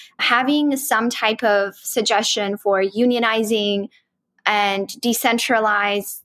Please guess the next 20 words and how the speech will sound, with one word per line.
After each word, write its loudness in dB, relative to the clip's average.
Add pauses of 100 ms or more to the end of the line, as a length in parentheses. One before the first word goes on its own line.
(160)
this 0
or 2 (160)
something 0
or 2
another, 2
you -4
know, -2
and -2
we're -2
like, -4
"That's -4
not 2
how 0
it 0
works, 0
though." 0
You -4
know, -4
you -8
need 0